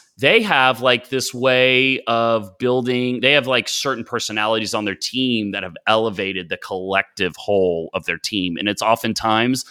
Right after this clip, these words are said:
the worst players on their team, quote unquote. It's never the David Ortiz or the Pedro Martinez.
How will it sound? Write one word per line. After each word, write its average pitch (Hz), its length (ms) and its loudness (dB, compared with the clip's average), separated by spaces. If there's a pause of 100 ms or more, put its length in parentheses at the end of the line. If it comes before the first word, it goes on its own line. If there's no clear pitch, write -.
(140)
the 117 100 2
worst 107 480 0
players 98 360 0
on 92 120 -4
their 85 140 -6
team, 80 480 -6
quote 78 180 -6
unquote. 78 460 -8
It's - 180 -10
never 110 260 0
the 104 80 -4
David 95 380 -2
Ortiz 90 680 -6
or 90 60 -10
the 85 100 -12
Pedro 95 400 -4
Martinez. 92 840 -4